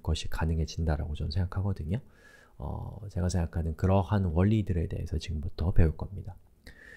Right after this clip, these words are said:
그리고 이제 세 번째 우리가 원리를 배우는 이유는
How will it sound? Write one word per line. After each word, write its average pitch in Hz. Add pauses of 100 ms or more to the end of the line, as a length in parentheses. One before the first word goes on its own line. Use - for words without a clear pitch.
(260)
그리고 110
이제 104
세 -
번째 147
우리가 117
원리를 98
배우는 90
이유는 80